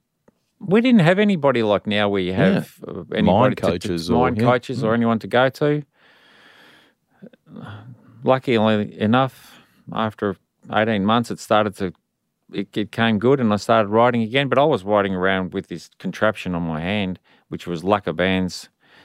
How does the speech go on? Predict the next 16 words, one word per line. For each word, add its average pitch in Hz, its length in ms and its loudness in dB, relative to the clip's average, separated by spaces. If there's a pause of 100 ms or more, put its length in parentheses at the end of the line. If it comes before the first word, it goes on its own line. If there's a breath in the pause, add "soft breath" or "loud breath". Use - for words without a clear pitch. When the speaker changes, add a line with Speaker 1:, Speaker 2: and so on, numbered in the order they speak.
(140 soft breath)
Speaker 1:
to 73 140 0
open 98 240 -2
my 87 160 0
hand 95 300 -2
so 87 160 -4
I 87 40 -4
could 85 120 -6
ride 90 220 2
a 82 40 -4
motorbike. 101 360 0
It - 100 -8
was 113 120 0
absolutely - 400 -4
crazy 90 560 -2
in 57 120 -18
hindsight. 80 540 -10